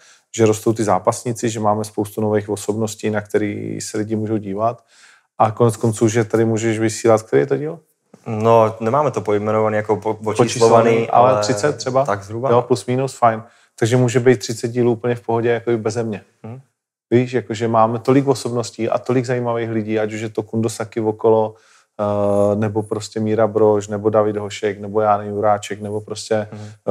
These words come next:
Speaker 1: eh, Kozma a spousta tě-, ty další, jako, že, že to nemusím být já. Že, a to mi fakt jakoby dělá radost, že, že oni rostou, jsou čím dál tím zajímavější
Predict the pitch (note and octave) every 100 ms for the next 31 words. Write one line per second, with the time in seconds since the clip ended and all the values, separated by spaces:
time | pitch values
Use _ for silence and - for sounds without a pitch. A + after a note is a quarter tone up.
0 | G#2 G2+ A2 G2 G#2+ A2 G#2+ G#2 G#2 G#2+
1 | G#2+ G2+ G2 - G#2+ - A2 A2 A2+ A2+
2 | A2 A2+ G#2+ - A#2 G#2+ A#2 A2+ - -
3 | _ G#2 A2+ A2+ A2+ A2 A2 A2 A2 A2
4 | G#2+ A2 A2+ A2 A2 A2 A2 A2 - A#2
5 | G#2+ A#2+ A#2 A2+ A2 A#2+ A#2 A#2 A2 A#2
6 | - - B2+ A#2+ B2+ B2+ B2 C3 C3 B2+
7 | B2+ A2+ G2+ - A2 A2 G#2+ A2+ A#2 G#2+
8 | - C3 B2+ A#2+ A2 A#2 A2 A2 A2+ G2+
9 | A2+ A#2+ B2 - B2 B2+